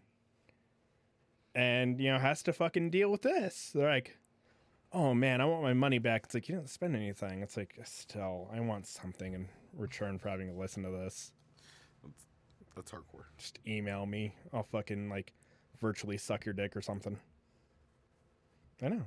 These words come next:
Speaker 1: right? It, it's horrible. I got these Mite Sprite minis. They're, like, adorable.
Speaker 2: Is that for washing your mouth after you suck the dick?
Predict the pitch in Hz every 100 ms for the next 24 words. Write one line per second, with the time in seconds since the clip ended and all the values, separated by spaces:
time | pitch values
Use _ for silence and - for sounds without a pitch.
0 | 104 123 208 - 120 110 123 - 160 104
1 | 95 98 - _ _ _ _ _ _ _
2 | _ _ _ _ _ _ _ _ _ _
3 | _ - 101 - - 92 95 _ - -
4 | - 113 104 - 104 107 98 98 - -
5 | _ _ _ _ 131 95 98 110 98 101
6 | 98 92 95 - _ _ _ _ _ _
7 | _ _ _ _ _ _ 120 127 120 135
8 | 117 117 110 117 113 107 107 110 - 110
9 | 107 - 107 104 98 104 117